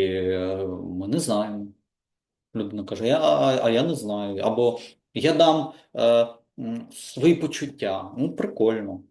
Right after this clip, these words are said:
А чи вистачить цих почуттів для того, щоб людина, друга людина відчувала взаєм? Тож, а, перш за все, спитайте себе, які стосунки ви бажаєте. От конкретно, випишіть.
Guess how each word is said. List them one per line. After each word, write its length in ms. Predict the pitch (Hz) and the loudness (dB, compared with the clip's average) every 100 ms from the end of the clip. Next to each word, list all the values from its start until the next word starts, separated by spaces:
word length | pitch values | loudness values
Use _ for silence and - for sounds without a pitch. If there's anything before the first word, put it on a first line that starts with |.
| - - _ _ _ _ _ _ | -20 -20 _ _ _ _ _ _
А 100 | 98 | -10
чи 440 | - 104 98 98 | -6 -2 0 2
вистачить 880 | 90 98 95 160 - 175 - - - | 0 -4 -2 -2 -2 -4 -4 -8 -8
цих 320 | - - - | -8 -6 -6
почуттів 600 | - 95 - - - 101 | -6 -6 -8 -10 -8 -6
для 140 | 95 95 | -4 -4
того, 280 | 117 107 95 | 0 0 -2
щоб 220 | - 98 | -8 -8
людина, 480 | 104 110 107 107 - - | -6 -4 -6 -6 -12 -18
друга 340 | - 147 135 95 | -6 -2 -2 -2
людина 440 | 95 98 107 98 | -6 -6 -6 -4
відчувала 580 | 98 98 104 98 95 92 | -6 -6 -2 0 0 -2
взаєм? 400 | 95 98 92 - _ _ _ _ _ | -6 -6 -6 -12 _ _ _ _ _
Тож, 400 | 113 104 - - _ _ _ _ | 0 0 -4 -14 _ _ _ _
а, 340 | - 107 98 92 | -8 -6 -4 -6
перш 440 | - 113 135 - | -4 -2 -2 -6
за 100 | 113 | -6
все, 320 | 110 - 180 | -4 -4 -4
спитайте 640 | - - 143 - 175 170 117 | -6 -6 -6 -4 -6 -4 -4
себе, 540 | - 117 95 87 - _ _ _ _ _ _ _ _ _ _ _ _ _ | -2 -4 -2 -4 -6 _ _ _ _ _ _ _ _ _ _ _ _ _
які 520 | 117 135 135 - 104 90 | -2 -2 -2 -4 -4 -4
стосунки 840 | - - - 131 196 202 - - _ _ _ _ | -8 -10 -6 -4 -4 -6 -12 -16 _ _ _ _
ви 80 | 123 | -10
бажаєте. 760 | 123 123 - 104 87 - - 113 - | -6 -6 -4 -4 -6 -8 -18 -16 -8
От 200 | 117 - | -8 -4
конкретно, 680 | 170 170 120 87 - - | -4 -2 -2 -2 -4 -12
випишіть. 640 | 92 175 - - - 98 | -4 -2 -4 -12 -14 -16